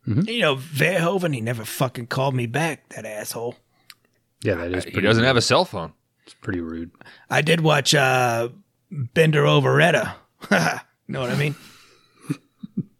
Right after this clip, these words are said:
Speaker 2: That was
Speaker 3: Kron
Speaker 2: Oh.
Speaker 3: loved it.
Speaker 1: Yeah.
Speaker 3: Kron's been trying to get us to watch it for a year.
Speaker 1: Yeah, it's really good. Hey, it
Speaker 2: That's
Speaker 1: Yeah.
Speaker 2: a,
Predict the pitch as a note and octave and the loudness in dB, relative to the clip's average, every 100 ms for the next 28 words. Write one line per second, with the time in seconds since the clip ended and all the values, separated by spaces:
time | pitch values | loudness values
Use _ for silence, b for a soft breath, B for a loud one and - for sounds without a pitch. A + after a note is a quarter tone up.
0 | _ _ _ _ _ _ C3+ G3+ D#3+ C#3 | _ _ _ _ _ _ -2 0 -2 -4
1 | - - b b b b b b b - | -12 -14 b b b b b b b -4
2 | - D#3 F#3+ E3+ G#3+ F2+ - _ _ _ | 0 2 4 2 0 -6 -6 _ _ _
3 | _ _ _ A2+ G2+ - - A2+ F3 A#2+ | _ _ _ -4 -4 -6 -4 0 2 2
4 | G#2+ A#2 G#2+ A2 - A2 B2 A#2+ A2 A2 | 0 2 2 2 2 2 2 0 -2 -2
5 | A2 E3 C3+ - _ - C#3 G2 F2 G#2 | 0 0 -2 -6 _ 0 2 0 -2 -2
6 | A2 B2+ G#2+ A2 A2+ F2 - _ _ _ | 4 4 4 2 2 0 -10 _ _ _
7 | _ _ _ _ _ _ _ _ _ _ | _ _ _ _ _ _ _ _ _ _
8 | _ _ _ _ _ _ - G2+ F2 F2+ | _ _ _ _ _ _ -6 -4 -4 -6
9 | - - _ _ _ _ - F#3 E3 B2 | -8 -16 _ _ _ _ -2 2 4 2
10 | A2+ | 0